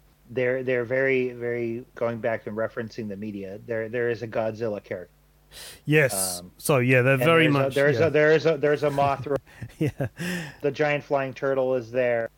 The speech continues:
Speaker 2: Yes.
Speaker 1: Uh,
Speaker 2: Yeah.
Speaker 1: they, they're all there. You're now, you're gonna be missing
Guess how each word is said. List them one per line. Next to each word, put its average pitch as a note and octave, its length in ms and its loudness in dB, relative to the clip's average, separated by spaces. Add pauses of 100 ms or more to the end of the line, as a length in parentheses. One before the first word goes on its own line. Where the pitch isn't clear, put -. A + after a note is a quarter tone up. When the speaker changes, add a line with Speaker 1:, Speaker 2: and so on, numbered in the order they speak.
Speaker 2:
Yes. - 680 -8
Speaker 1:
Uh, G#2+ 500 -6 (160)
Speaker 2:
Yeah. C#3 160 -12
Speaker 1:
they, B2 260 -8
they're B2 340 -4
all C3 220 0
there. A2+ 300 -8
You're A2+ 280 -12
now, C3 160 -10
you're B2+ 160 -10 (300)
gonna C3 120 -10
be B2+ 260 -6
missing B2 320 -8